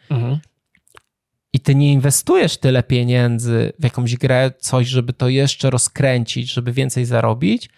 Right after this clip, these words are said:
Speaker 2: tylko dajesz plac zabaw, e, i oni, i gracze mogą teraz po prostu się sami sobie wymyśleć te zabawy.
Speaker 1: No, no, no, no. To jest,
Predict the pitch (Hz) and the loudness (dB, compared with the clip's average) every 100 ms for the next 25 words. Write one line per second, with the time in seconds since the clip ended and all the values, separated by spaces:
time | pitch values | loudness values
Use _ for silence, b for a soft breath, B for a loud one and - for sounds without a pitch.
0 | b b b b _ _ - - 127 120 | b b b b _ _ -8 -2 -2 0
1 | 147 175 165 - - 131 123 127 123 139 | 0 2 0 -2 -2 -2 0 0 0 0
2 | 120 117 117 - - 254 _ _ _ - | 0 -2 -4 -8 -20 -20 _ _ _ -2
3 | 117 117 113 - 123 151 151 _ - 139 | -2 -2 -4 -2 0 2 -2 _ -14 -4
4 | 147 131 147 - 127 127 123 131 123 123 | 0 2 2 0 0 0 -2 0 0 -2
5 | - - 123 - 151 - - 123 - 123 | -6 -6 -6 -2 -2 -2 -6 -6 -2 0
6 | 123 - _ _ _ - 170 120 110 113 | -2 -6 _ _ _ -2 0 0 0 2
7 | 110 104 101 - 110 - 110 107 110 101 | 2 2 -2 -4 -6 -4 -4 -2 -2 -4
8 | 117 120 _ _ _ - 185 196 196 160 | -4 -8 _ _ _ -10 -2 0 0 -2
9 | 170 156 135 143 156 143 147 190 180 | -2 -2 -2 -4 -4 -4 -2 -2 -2